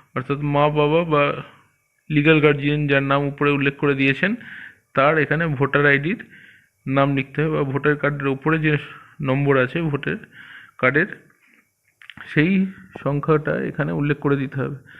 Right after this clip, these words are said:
এবং তার নিচে অ্যাপ্লিক্যান্ট সিগনেচার বা আবেদনকারীর স্বাক্ষর, অর্থাৎ ছাত্রী এখানে সই করবে। আর তার নিচের অংশ যেটা আছে, acknowledgement of application as per West Bengal Public Service Delivery Act two thousand thirteen, এটা পূরণ করার দরকার নেই,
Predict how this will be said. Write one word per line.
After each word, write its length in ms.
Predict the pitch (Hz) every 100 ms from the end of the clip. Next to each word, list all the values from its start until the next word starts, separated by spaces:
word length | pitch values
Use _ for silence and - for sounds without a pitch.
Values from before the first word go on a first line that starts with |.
| - - -
এবং 220 | 143 151
তার 220 | 147 143
নিচে 260 | 147 143 165
অ্যাপ্লিক্যান্ট 500 | 143 - 151 151 151
সিগনেচার 460 | - 147 147 180 180
বা 240 | 160 139
আবেদনকারীর 580 | 131 139 147 143 147 185
স্বাক্ষর, 440 | - 131 - 127
অর্থাৎ 320 | 135 - 160
ছাত্রী 440 | - 135 - - 170
এখানে 280 | 151 165 254 - - - -
সই 260 | - 147
করবে। 340 | 139 131 127 131 - - - - -
আর 200 | - 139 -
তার 180 | 147 143
নিচের 340 | 143 147 196 202 - -
অংশ 280 | 160 156
যেটা 340 | 156 143 143 135
আছে, 220 | 139 165
acknowledgement 800 | 151 120 151 147 147 151 165 160 - -
of 120 | 139 -
application 560 | 139 - 151 151 156
as 140 | 143 143
per 140 | 151 143
West 200 | 135 143
Bengal 260 | 147 151
Public 300 | 147 139 147
Service 340 | - 147 143 143
Delivery 360 | 143 139 139 139
Act 160 | 135 135
two 100 | 143
thousand 320 | 143 143 147
thirteen, 380 | 143 131 175 240 - - - -
এটা 240 | 139 143 147
পূরণ 320 | 147 139 143
করার 240 | 147 147
দরকার 320 | 135 131 147 147
নেই, 240 | 165